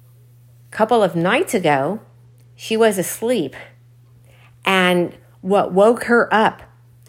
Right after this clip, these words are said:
is she heard a woman, like, crying.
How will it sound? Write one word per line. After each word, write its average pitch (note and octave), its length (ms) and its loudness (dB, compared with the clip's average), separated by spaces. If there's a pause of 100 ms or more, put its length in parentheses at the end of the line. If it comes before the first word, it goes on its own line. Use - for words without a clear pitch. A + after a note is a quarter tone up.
(280)
is F#3 140 -2
she G3+ 300 -6
heard F#3 760 -2
a F3 160 0
woman, D#3+ 720 -2 (340)
like, D#3+ 380 0 (800)
crying. F3+ 1040 0